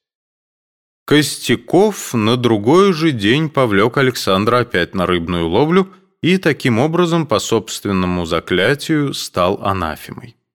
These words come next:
Два дня ничто не нарушало их уединения. Александр сначала оглядывался, будто с боязнью, но, не видя никого, успокоился опять.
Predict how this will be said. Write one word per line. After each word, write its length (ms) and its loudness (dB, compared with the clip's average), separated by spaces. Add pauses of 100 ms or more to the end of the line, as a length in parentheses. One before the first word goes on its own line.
(920)
Два 360 2
дня 340 2
ничто 500 0
не 140 0
нарушало 560 2
их 280 -2
уединения. 840 -4 (420)
Александр 580 2
сначала 640 0
оглядывался, 1000 -2
будто 540 0
с 80 0
боязнью, 720 2 (380)
но, 220 2
не 180 -2
видя 280 0
никого, 460 2
успокоился 800 -4
опять. 420 -12